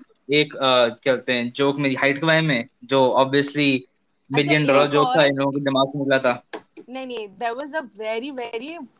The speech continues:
Speaker 2: nice and very bitchy thing that we did।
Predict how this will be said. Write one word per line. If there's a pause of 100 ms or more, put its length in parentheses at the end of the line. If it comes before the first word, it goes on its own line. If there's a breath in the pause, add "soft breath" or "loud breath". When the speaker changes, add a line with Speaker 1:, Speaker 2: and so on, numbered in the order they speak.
(180)
Speaker 2:
nice
and
very (140)
bitchy
thing
that
we
did।